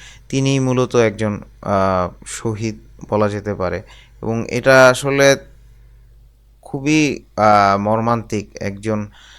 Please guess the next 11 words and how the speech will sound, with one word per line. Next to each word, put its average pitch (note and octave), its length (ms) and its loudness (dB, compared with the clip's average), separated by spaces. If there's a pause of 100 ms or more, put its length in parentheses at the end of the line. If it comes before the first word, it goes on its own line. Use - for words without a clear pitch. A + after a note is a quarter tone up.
(160)
এত G#2+ 260 -8
ট্যালেন্টেড A#2 560 -2
একজন A2+ 340 -2
লোককে G#2+ 360 -4
আমরা G#2+ 260 0
হারালাম G#2 640 0
এবং G2+ 400 -6 (260)
এর A#2+ 360 2 (240)
অভাবটা, A2 600 2
এই G#2 160 0
গ্যাপটা G#2+ 460 -2